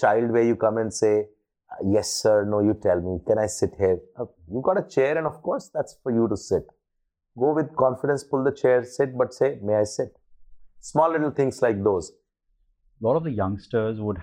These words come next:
Speaker 2: have this misconception that the H R knows it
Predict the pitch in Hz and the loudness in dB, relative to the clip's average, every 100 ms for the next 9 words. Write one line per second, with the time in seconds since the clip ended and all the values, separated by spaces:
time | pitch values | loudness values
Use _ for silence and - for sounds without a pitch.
0 | - 95 104 104 _ 107 - 101 - 92 | -4 -2 -2 -6 _ -8 -6 -8 -6 -8
1 | 87 90 - - 98 95 95 90 - _ | -6 -8 -8 -8 -4 0 0 -2 -12 _
2 | _ _ _ _ _ _ _ - 95 90 | _ _ _ _ _ _ _ -6 -4 -2
3 | - 95 98 95 95 95 90 87 92 | -4 -4 -2 -4 -6 -6 -6 -6 -8